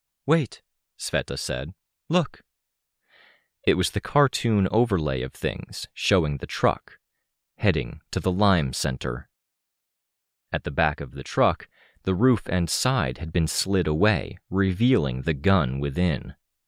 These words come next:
The gun was lighting up, crackling with electricity and slowly swiveling, aiming at the camera.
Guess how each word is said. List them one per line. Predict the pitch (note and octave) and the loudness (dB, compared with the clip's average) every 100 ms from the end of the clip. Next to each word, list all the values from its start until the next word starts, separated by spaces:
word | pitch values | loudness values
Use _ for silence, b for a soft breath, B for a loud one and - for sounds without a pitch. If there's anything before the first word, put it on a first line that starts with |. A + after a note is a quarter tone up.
| b b b b _ | b b b b _
The | E2+ | 2
gun | D2+ E2+ D#2+ | 6 6 6
was | D2+ C#2+ | 2 0
lighting | D#2+ D#2+ D2 D#2 | 2 2 2 2
up, | E2+ C2 - - _ _ | 0 -2 -8 -20 _ _
crackling | - - B2 - E2+ D2 | -8 -2 -2 -2 -4 -4
with | D2 D2+ | -6 -4
electricity | D2+ D2 - G#2 - C#2+ B1+ D2 | -4 -6 -4 -4 -2 -6 -8 -10
and | - F2 | -6 -6
slowly | - - G2 B2 C3 C3 | -6 -4 0 0 0 -2
swiveling, | - - F#2 E2 A#1 G1+ - _ _ _ _ _ - | -4 -2 0 0 -6 -8 -14 _ _ _ _ _ 2
aiming | F#2+ F2+ B1+ A#1+ | 4 4 0 -6
at | A1 | -8
the | - | -10
camera. | - - E2+ C2+ A1 A1 | -8 -4 -2 -2 -6 -10